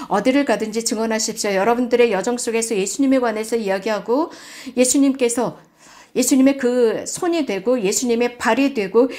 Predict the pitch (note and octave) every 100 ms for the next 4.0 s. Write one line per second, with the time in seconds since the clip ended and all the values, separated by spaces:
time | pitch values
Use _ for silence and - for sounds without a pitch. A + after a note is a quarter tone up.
0 | C4+ A#3 A#3 A3+ A#3 A#3 A#3 D4+ C#4 C4
1 | C4 A#3 A3+ A#3 A#3 B3+ E4 - E4+ D4+
2 | C4 G#3 F#3 F#3 F#3 - - F3+ F#3 G3
3 | F#3+ - - - - G3+ F#3 B3 D4+